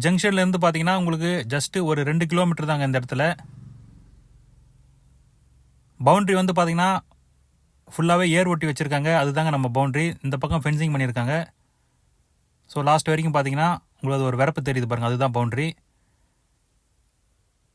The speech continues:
இந்த இடத்தோட ப்ளஸ் பாயிண்ட் வந்து பாத்தீங்கன்னா, மூணு சைடுமே ரோடு வருதுங்க. ஒரு சைடு வந்து பாத்தீங்கன்னா,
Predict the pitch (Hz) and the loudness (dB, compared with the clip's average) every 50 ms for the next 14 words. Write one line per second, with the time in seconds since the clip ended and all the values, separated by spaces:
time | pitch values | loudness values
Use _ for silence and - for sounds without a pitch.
0 | _ _ - 151 160 175 175 180 175 170 180 180 202 196 190 196 208 208 170 - | _ _ -2 0 2 4 4 4 4 4 4 2 2 4 6 6 6 4 4 2
1 | - 180 180 - - - 196 196 190 175 175 170 165 147 - 156 151 151 151 165 | 0 0 0 0 2 2 2 2 2 0 0 -2 0 2 2 2 2 0 0 0
2 | 180 190 - - - - _ _ _ _ - - 139 156 185 208 202 170 - 180 | 2 0 0 -2 -6 -10 _ _ _ _ -8 -4 0 0 2 0 0 0 0 2
3 | 180 180 180 180 196 202 202 143 147 147 170 180 170 160 151 143 131 135 131 156 | 2 2 2 2 2 0 0 0 0 2 2 4 4 2 2 2 0 0 0 2
4 | 170 185 170 - _ _ _ _ _ _ _ _ _ _ _ - 139 147 170 180 | 2 0 0 -2 _ _ _ _ _ _ _ _ _ _ _ -4 0 2 2 2
5 | 175 - 180 190 190 185 180 175 165 151 160 156 156 151 170 180 | 2 0 0 0 2 0 0 0 2 2 2 2 2 0 0 0